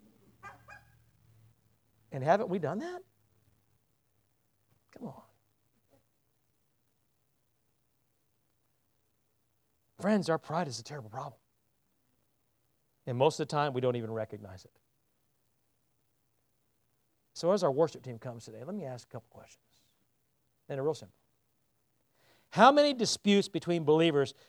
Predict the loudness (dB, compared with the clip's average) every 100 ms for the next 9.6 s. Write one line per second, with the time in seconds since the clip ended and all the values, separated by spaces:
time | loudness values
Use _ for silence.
0 | -4 0 4 4 4 2 2 -2 0 0
1 | 0 0 0 8 8 8 -2 _ _ -4
2 | -2 2 4 4 2 2 0 2 -2 -6
3 | _ _ 0 0 4 2 6 6 6 -2
4 | -4 -6 0 6 8 6 2 0 2 2
5 | 0 -4 -8 -14 _ -10 -10 -10 -14 -16
6 | -20 -20 _ _ _ _ _ _ _ _
7 | _ _ _ _ _ _ _ _ _ _
8 | _ _ _ _ _ _ -6 -6 -6 -8
9 | -8 -10 -14 -14 -20